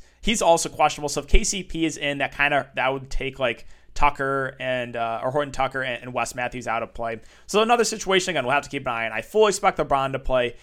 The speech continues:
If Anthony Davis is out, then LeBron looks good at the top, and then we have some guys in the mid-range, and then maybe a guy like Markieff Morris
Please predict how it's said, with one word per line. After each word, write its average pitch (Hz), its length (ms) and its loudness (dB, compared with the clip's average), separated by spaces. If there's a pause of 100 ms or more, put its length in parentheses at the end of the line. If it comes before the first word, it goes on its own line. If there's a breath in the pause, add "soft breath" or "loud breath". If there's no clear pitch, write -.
(120 soft breath)
If - 160 -8
Anthony 185 260 0
Davis 185 280 4
is 185 100 -6
out, 135 320 2 (240 soft breath)
then 123 80 -12
LeBron 143 320 2
looks 156 160 -2
good 156 80 -2
at 139 80 -6
the 160 60 -6
top, 143 360 2
and 131 80 -8
then 131 120 -6
we 123 80 -4
have 113 120 -6
some 135 240 -10
guys 123 280 0
in 120 80 -12
the 123 40 -6
mid-range, 139 480 -4
and 135 80 -14
then 123 140 -6
maybe 123 180 -8
a 120 40 -8
guy 123 80 -2
like 107 100 -6
Markieff 123 420 -6
Morris 120 460 -6